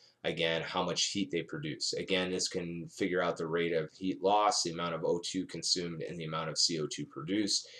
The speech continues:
and we call that the metabolic rate. Now, like I said, and I was mentioning, and we're gonna see that here in a second, is that metabolic rate is very tied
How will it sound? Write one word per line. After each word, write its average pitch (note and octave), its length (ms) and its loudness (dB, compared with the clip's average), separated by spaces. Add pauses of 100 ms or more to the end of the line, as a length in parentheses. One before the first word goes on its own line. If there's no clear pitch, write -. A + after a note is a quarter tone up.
(180)
and F2 80 -6
we E2+ 80 -4
call F2 240 4
that E2+ 200 2
the E2 80 -2
metabolic D#2 540 -2
rate. D#2 220 0 (340)
Now, F#2+ 280 8
like A2 360 12
I G2+ 60 10
said, A2 380 12
and F#2 140 6
I F2+ 60 2
was F#2 160 -2
mentioning, F#2+ 380 2
and F2 80 -2
we're F#2 80 0
gonna F2 100 0
see - 180 4
that F2 180 4
here E2 140 -4
in D#2 80 -4
a - 40 -6
second, - 500 2
is - 180 -2
that E2 280 2 (380)
metabolic A#2 540 10
rate G2+ 240 6
is E2+ 160 2
very F#2+ 300 4
tied F#2+ 460 4